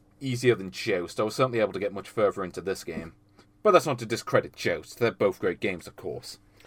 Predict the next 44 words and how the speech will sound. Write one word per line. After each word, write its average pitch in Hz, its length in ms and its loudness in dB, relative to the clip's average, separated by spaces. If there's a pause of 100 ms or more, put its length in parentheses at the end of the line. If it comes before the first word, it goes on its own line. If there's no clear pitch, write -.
(260)
Now, 139 140 8
this 220 140 4
game 202 220 8
does 127 240 4
spice 131 340 6
things 120 200 0
up 117 100 -2
a 110 40 -4
little 135 260 8
bit 117 220 6
with 113 140 -4
the 120 100 4
occasional 107 540 -2
bonus 143 320 8
stage - 480 -4
where 98 180 2
you 92 200 -6
have 98 180 -2
to - 60 -14
pop - 300 -2
balloons 120 520 2
that 107 180 2
fly 101 260 4
out 90 100 0
of - 120 -20
pipes 101 400 2
for - 120 -12
some 80 260 -8
reason. 80 380 -10 (520)
Now, 151 140 6
of 131 120 4
course, 120 280 4
this - 220 0
mode 107 220 2
is 104 100 -4
a 107 40 0
lot 104 200 2
easier 104 380 -2
if 95 100 -4
you're 98 80 -8
playing 98 260 -4
in 87 80 -12
co-op 139 340 4
mode. 101 340 0